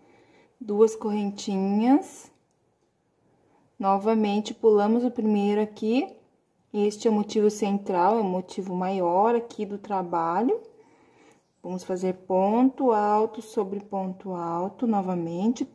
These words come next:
também respeitando o aumento, tá, meus amores?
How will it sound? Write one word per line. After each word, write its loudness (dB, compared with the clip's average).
também 4
respeitando 0
o 6
aumento, 2
tá, -12
meus -6
amores? -4